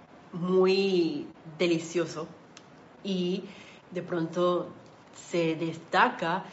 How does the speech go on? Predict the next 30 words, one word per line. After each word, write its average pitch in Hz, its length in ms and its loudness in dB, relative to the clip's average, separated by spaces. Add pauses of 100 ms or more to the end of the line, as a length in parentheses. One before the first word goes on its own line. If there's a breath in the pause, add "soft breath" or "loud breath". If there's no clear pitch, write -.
(200 loud breath)
en 175 120 -2
cosas 185 300 -4
muy 190 240 2
sencillas. 196 680 -2
Entonces 165 420 -6
eso 175 240 -4
es 180 300 -2
algo 160 300 -4
para 156 320 -4 (560 loud breath)
admirar 170 760 0 (440 loud breath)
y 190 120 -2
para 165 300 2
valorar, 156 760 0
no 160 180 -2
para 190 260 -4
criticar. 156 480 -6
Veamos 175 440 0
ese 196 180 -4
aparente 175 560 -4
error 180 420 0
como 170 200 -2
una 175 200 0
puerta 175 280 -2
abierta 175 400 0
para 165 320 0 (600 loud breath)
enaltecer 180 960 2
los 214 160 -4
talentos 165 420 -2
y 190 100 -4
dones 165 380 0